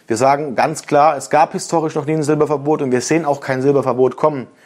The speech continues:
Natürlich haben wir keine Kristallkugel, aber würden wir ein Silberverbot erleben, wäre die industriell-, äh, industrielle Nachfrage oder die industrielle Produktion komplett stillgelegt. Das heißt, die ganzen Automobilkonzerne könnten nicht mehr produzieren.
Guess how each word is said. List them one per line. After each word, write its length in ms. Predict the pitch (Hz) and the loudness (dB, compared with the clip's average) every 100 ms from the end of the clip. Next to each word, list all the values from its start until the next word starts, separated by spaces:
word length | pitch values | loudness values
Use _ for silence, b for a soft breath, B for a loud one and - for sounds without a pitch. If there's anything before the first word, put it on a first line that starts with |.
| b - | b -8
Natürlich 320 | 110 156 151 | 0 2 2
haben 120 | 139 | 0
wir 80 | 131 | -2
keine 220 | 127 120 | -2 -2
Kristallkugel, 640 | 110 104 151 196 190 127 120 | -4 -2 0 0 0 0 2
aber 220 | 107 104 B B 135 | 0 -2 B B 0
würden 240 | 151 143 | 2 4
wir 80 | 135 | 0
ein 40 | |
Silberverbot 580 | 135 185 175 127 120 123 | 2 2 2 0 2 2
erleben, 380 | 113 117 107 101 B - | 4 2 2 -6 B -2
wäre 160 | 117 | 0
die 100 | 127 | 0
industriell-, 600 | 131 123 - 123 151 170 - - - | 0 -2 0 2 4 2 -4 -14 -8
äh, 100 | 139 | -6
industrielle 600 | - 131 131 - 139 127 | 0 0 0 2 2 2
Nachfrage 480 | 143 180 - 123 | 0 -2 -2 0
oder 120 | 120 117 | 2 0
die 100 | 117 | 0
industrielle 420 | 117 - 127 123 | -2 0 0 2
Produktion 640 | 123 120 107 165 185 160 | 2 0 2 2 2 0
komplett 340 | 143 135 156 | -2 0 -2
stillgelegt. 640 | - 165 147 139 107 - - B B B | 2 2 4 4 2 0 -12 B B B
Das 140 | 113 | -2
heißt, 400 | 127 120 - - 131 | -2 -2 -8 -20 -12
die 120 | 117 | -2
ganzen 280 | 127 139 110 | -2 -2 -2
Automobilkonzerne 840 | 139 127 143 180 160 143 147 143 | 0 2 2 2 0 2 2 2
könnten 240 | 147 143 | 0 0
nicht 140 | 139 - | -2 -4
mehr 120 | 131 | -2
produzieren. 520 | 123 123 123 143 139 | 0 0 2 0 0